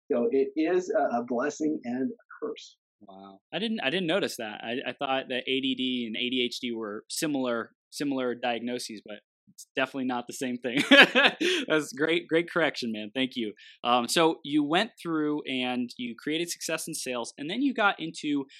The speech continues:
Speaker 2: uh, business consulting, building brands. Tell us a little bit more about that, man. How did that transition come about?
Speaker 1: Yeah. I, I was more or less in direct, in straight sales, uh, working for different, uh, sales trainers, marketing companies. And I was always an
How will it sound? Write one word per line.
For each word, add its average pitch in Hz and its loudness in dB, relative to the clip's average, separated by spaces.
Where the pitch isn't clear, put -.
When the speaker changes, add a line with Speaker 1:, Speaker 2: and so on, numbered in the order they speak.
Speaker 2:
uh, 113 -4
business 160 -2
consulting, 143 -4
building 135 -2
brands. 123 -4
Tell 170 -8
us - -10
a 196 -4
little 180 -4
bit 170 -4
more 151 -2
about 135 -2
that, 123 -4
man. 107 -10
How 131 -2
did 139 -6
that 135 -2
transition 117 -8
come 117 -6
about? 113 -8
Speaker 1:
Yeah. 131 -2
I, 160 0
I 151 2
was 185 0
more 156 2
or 147 4
less 143 -2
in 123 0
direct, 135 0
in 127 -6
straight - -2
sales, 113 0
uh, 113 0
working 139 2
for 120 -2
different, 123 2
uh, 110 2
sales 139 0
trainers, 131 0
marketing 127 0
companies. 123 0
And 214 2
I - 2
was 240 2
always 151 2
an 127 -2